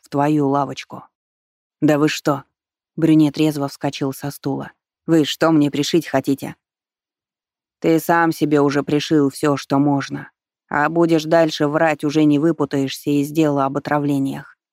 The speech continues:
«Да я ничего не знаю ни про какие яды». «Товар, краденый с фармацевтической фабрики, через вашу лавку клиентам уходит».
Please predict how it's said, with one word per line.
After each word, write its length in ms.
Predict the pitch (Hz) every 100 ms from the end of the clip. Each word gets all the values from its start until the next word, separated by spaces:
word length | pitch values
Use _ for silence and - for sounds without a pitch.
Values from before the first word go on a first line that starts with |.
| _ _ _ _ _ -
«Да 120 | 160
я 400 | 151 143 147 160
ничего 400 | 151 147 165 170
не 160 | 156 147
знаю 380 | 180 170 143
ни 120 | 139 147
про 120 | 156
какие 360 | 156 - 147
яды». 420 | 143 156 143 139 - _ _ _ _ _ _ _ _ _
«Товар, 460 | 147 143 147 160 151
краденый 540 | 160 156 156 151 143
с 40 | -
фармацевтической 920 | - 147 143 147 - 160 143 - 151
фабрики, 640 | - 151 147 139 - 143 - _
через 320 | - 156 147
вашу 360 | 147 151 - 151
лавку 360 | 151 143 151
клиентам 600 | 139 143 143 135 135 131
уходит». 500 | 135 - 135 131 -